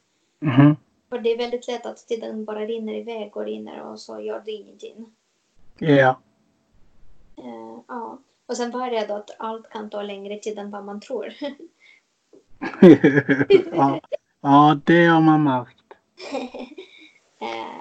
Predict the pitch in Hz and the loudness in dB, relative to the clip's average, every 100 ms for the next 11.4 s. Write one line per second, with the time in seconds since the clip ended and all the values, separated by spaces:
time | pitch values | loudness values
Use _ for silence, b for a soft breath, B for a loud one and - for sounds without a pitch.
0 | - 233 226 220 220 220 220 233 - - | -18 -12 -10 -8 -8 -8 -10 -12 -14 -18
1 | - 220 226 233 233 240 226 226 233 220 | -20 -18 -4 -4 -2 -6 -8 -8 -6 -8
2 | 214 214 226 220 220 226 214 214 - - | -8 -10 -10 -12 -12 -12 -12 -10 -10 -10
3 | 110 - - - - 53 - - - 214 | -14 -16 -16 -14 -16 -16 -20 -20 -20 -14
4 | 208 - 214 208 214 - - _ _ - | -12 -12 -12 -16 -18 -20 -20 _ _ -18
5 | - 233 233 247 240 _ - _ _ _ | -16 -16 -18 -20 -20 _ -20 _ _ _
6 | _ _ - - 330 415 415 403 427 440 | _ _ -20 -14 -12 -12 -14 -12 -12 -12
7 | 440 440 427 _ _ _ 339 _ _ _ | -16 -16 -18 _ _ _ _ _ _ _
8 | _ - - 285 _ _ 330 339 339 269 | _ -14 -14 -16 _ _ -8 -8 -8 -12
9 | 330 - 277 277 277 277 277 - - - | -14 -16 -16 -14 -12 -14 -14 -18 -18 -20
10 | _ _ _ _ _ _ - - - - | _ _ _ _ _ _ -20 -20 -6 6
11 | 175 226 - 127 | 6 6 2 2